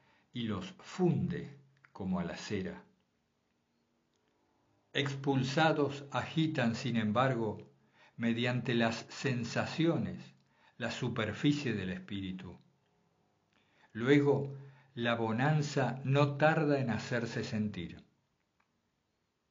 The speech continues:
Pero escapar a todo esto sin combatir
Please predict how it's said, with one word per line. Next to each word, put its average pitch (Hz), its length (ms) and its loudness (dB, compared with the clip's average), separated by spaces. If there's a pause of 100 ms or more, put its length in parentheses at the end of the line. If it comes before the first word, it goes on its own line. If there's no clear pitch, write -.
(720)
Pero 104 200 2
escapar 104 520 2
a 117 120 2
todo 131 300 4
esto 127 360 -4
sin 147 360 0
combatir 113 800 -2